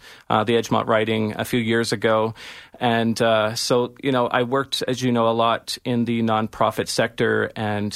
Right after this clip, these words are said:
those are people that are kind of the in-between, so they get a chance to work directly with people who are, you know, struggling in different areas. Uh, mine specifically was, uh, for homelessness and, and non-religious rights and, and, uh, and some minor vi-,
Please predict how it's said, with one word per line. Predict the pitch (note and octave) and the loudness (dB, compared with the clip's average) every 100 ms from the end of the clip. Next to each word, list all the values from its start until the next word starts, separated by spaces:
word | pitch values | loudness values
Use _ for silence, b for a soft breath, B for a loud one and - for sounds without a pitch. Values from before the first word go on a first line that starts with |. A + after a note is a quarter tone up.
| - | -2
those | B2+ D3+ | -2 -2
are | |
people | D3 C3+ C#3 | -6 -2 0
that | A#2+ | 2
are | A2+ G#2 | 0 0
kind | A#2+ | -2
of | A#2 | 0
the | A#2 A2 | 0 -2
in-between, | A2 A2+ - G#2+ A2 | -2 -2 -2 -2 -2
so | - A2 | -2 -2
they | A2+ | 0
get | B2+ B2+ | -2 -4
a | |
chance | - A#2 A2+ - | -2 -2 -2 -4
to | A2+ | -2
work | G#2+ G#2+ | -2 -2
directly | A2+ G#2 - A2 G#2 | -2 -2 -2 -2 -2
with | G#2+ - | -2 -2
people | A2+ G#2+ A2 | -6 -4 -2
who | A2 | 2
are, | G#2 G#2 B B B B | 2 0 B B B B
you | A#2+ | 0
know, | G#2 | 0
struggling | G#2 - B2+ A#2 A#2 | -2 0 0 2 0
in | G#2+ | 0
different | A2 A#2+ G#2 | -2 -2 0
areas. | A2+ A2 A2 A#2+ - - - | 2 2 2 0 -4 -8 -4
Uh, | A2+ G2+ - | 0 0 0
mine | A#2 A#2 A#2 | 2 2 2
specifically | - - - C3 A2+ A#2 A#2 | -2 -4 -2 -4 -4 -4 -2
was, | A2+ A2 A2 A2+ | 0 0 0 0
uh, | A2 G#2+ G#2+ | 0 0 -4
for | - A#2 | -6 -4
homelessness | A2+ A#2 A#2 - A#2 A2+ - | 0 0 0 0 0 0 -2
and, | G#2+ G#2 G#2 | -4 -4 -4
and | G#2+ G#2+ | -4 0
non-religious | A2 A2 A2+ A2+ A#2 - | 0 0 -2 -2 -4 -2
rights | A2+ A2 G#2+ - | 0 0 -2 -4
and, | A2 G#2 G#2+ B B B | -2 -4 -6 B B B
and, | A#2 - A#2 A#2 B2 A2+ | -2 0 2 0 -2 -2
uh, | F#2 - | 0 0
and | A#2+ | -2
some | A#2 C3 | 0 2
minor | B2+ C3 B2+ | 4 2 2
vi-, | A#2 A#2 | 2 0